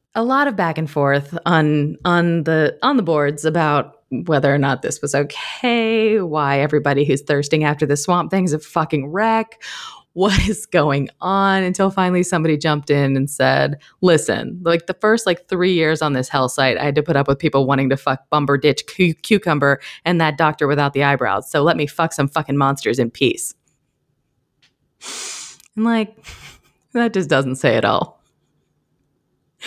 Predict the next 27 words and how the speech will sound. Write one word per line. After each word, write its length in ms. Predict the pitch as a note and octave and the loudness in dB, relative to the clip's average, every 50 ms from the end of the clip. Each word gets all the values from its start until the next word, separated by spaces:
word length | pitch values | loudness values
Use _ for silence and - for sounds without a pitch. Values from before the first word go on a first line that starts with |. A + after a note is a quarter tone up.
| - - - - - - - - - _ - | -10 -8 -8 -10 -12 -12 -14 -18 -20 _ -8
You 140 | C#4+ D#4 | -6 -2
guys 300 | D#4 D#4+ D#4+ D#4 B3+ G3 | 0 0 0 0 0 -2
do 240 | E3 D#3 D3+ D3 D3 | -4 -2 0 2 2
what 140 | C#3+ C#3+ - | 2 0 0
you 60 | C3+ | -2
gotta 220 | B2 B2 A#2+ B2 A#2 | 0 0 2 0 0
do. 320 | A#2+ A#2+ B2 A#2+ B2+ C3 - - - | 0 0 2 0 0 0 -2 -4 2
It's, 340 | - A3 A3 - - - - _ _ _ _ | 2 2 2 0 -4 -10 -12 _ _ _ _
it's 200 | - D#3 D3 D3+ | 2 2 2 0
fine. 460 | - - A#2+ G#2+ A2+ A#2 B2 C3+ C3+ - - - - - - - - | -2 -2 0 2 2 2 2 0 -2 -4 -10 -12 -12 -12 -12 -14 -16
<laughs> 400 | - - - - _ _ - - | -16 -18 -20 -20 _ _ -6 -2
I 40 | A3+ | 0
am 160 | A3+ A3 A3 | 2 2 2
including 540 | G3 G3 - - - D#3+ D#3 D3+ D#3 D#3 D#3+ | 0 0 -2 -2 0 0 2 2 2 2 2
in 60 | D#3 | 2
the 80 | E3 | 0
show 240 | E3+ - - C#3 B2+ | 0 0 0 0 2
notes 440 | C3 C3 C3 C3+ C#3 C#3 - - - _ - - - - - - _ - | 2 2 2 0 0 -2 -8 -12 -14 _ -20 -20 -18 -18 -20 -20 _ -2
this 240 | D#3+ D#3 D#3 - - | -2 -2 0 -2 -2
week 340 | D3 C#3 C3 B2+ - - - - | 0 0 0 -2 -6 -8 -4 0
a, 440 | C#3 C3+ B2+ A#2+ A#2+ A#2+ A#2 A#2 - | 2 2 2 2 2 0 0 -2 -2
uh, 380 | - - A#2 A2+ G#2 G2+ F2 - - | -2 0 0 2 2 2 0 0 -2
a 60 | - | -4
box 560 | D3 C#3+ - - B2 A2+ C#3 E3+ F#3+ - _ _ - | -4 -2 -2 0 2 2 2 0 -2 -4 _ _ -2
or 200 | E3 F3 E3 D#3 | 0 0 0 0
a 300 | D3 C#3+ C#3 C3 B2 - | 0 0 0 -2 -4 -4
list 600 | - D3+ E3+ F3+ G#3+ B3 D4+ E4 - - - - | -6 -4 -2 0 0 0 0 -2 -4 -8 -10 -10